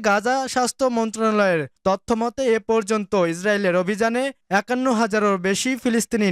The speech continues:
নিহত হয়েছেন, যাদের অধিকাংশই নারী ও শিশু। উপত্যকার অবকাঠামো ধ্বংস হয়ে গেছে, খাদ্য উপাদান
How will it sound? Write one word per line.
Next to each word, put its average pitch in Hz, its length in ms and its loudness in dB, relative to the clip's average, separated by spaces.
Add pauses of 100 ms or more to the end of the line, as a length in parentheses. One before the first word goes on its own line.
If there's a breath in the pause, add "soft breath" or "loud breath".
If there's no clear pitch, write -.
নিহত 202 240 2 (140)
হয়েছেন, 160 380 -2 (360)
যাদের 196 340 2
অধিকাংশই 226 560 -2 (100)
নারী 214 200 -2 (180)
ও - 20 4 (200)
শিশু। 202 280 -2 (340)
উপত্যকার 254 640 0
অবকাঠামো 208 600 -2 (120)
ধ্বংস 202 240 0 (120)
হয়ে 175 220 0
গেছে, 151 260 -2 (320)
খাদ্য 190 240 0 (140)
উপাদান 220 380 -2